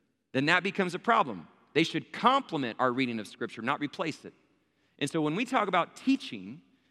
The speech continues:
we're saying read the Scripture. Everything you encounter here at this church should expose you to Scripture,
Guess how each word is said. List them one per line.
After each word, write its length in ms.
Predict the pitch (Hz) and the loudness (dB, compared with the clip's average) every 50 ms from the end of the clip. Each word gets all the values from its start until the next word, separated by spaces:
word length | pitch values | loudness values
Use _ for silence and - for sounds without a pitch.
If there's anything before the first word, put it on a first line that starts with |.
| _ _ _ | _ _ _
we're 140 | - 175 220 | 4 4 4
saying 560 | 214 - 220 196 185 170 151 139 - 104 104 101 | 4 2 -4 -2 -2 -2 -4 -6 -8 -10 -6 -4
read 460 | 143 202 226 233 240 233 214 220 - _ _ _ _ _ _ _ - | -2 -2 -2 -2 -4 -4 -6 -8 -10 _ _ _ _ _ _ _ -10
the 140 | 120 139 143 | -4 -4 -4
Scripture. 720 | - - - - - - - - - - - 110 92 80 - _ _ _ _ _ _ _ - - | -4 -4 -12 -10 -4 -2 -2 -2 -4 -10 -12 -12 -12 -14 -14 _ _ _ _ _ _ _ 0 4
Everything 640 | 196 - 208 262 285 277 - - - 247 247 233 214 | 4 4 4 4 0 0 0 -2 -4 -4 -2 -2 -2
you 140 | 214 214 202 | -2 -2 -4
encounter 420 | 185 - - 220 208 190 160 135 | -4 -4 -2 -2 0 0 0 -2
here 180 | 123 165 185 165 | -2 -2 -2 -2
at 120 | 147 - | -2 -4
this 100 | 160 - | -6 -8
church 380 | - - - 175 151 131 117 - | -8 -6 -4 -2 -2 -2 -2 -4
should 260 | - 151 147 131 - _ - _ - | -6 -6 -6 -6 -6 _ -10 _ -4
expose 680 | 156 - - - - - - 208 226 233 233 202 151 127 | -4 -4 -4 -10 -12 -6 -2 0 0 0 0 -2 -6 -6
you 320 | 117 117 113 110 110 110 - _ _ _ _ - | -4 -4 -2 -2 -4 -6 -10 _ _ _ _ -10
to 100 | - 139 | -10 -10
Scripture, 540 | - - - 185 165 - - - 101 - | -8 -2 0 0 0 0 -2 -14 -14 -14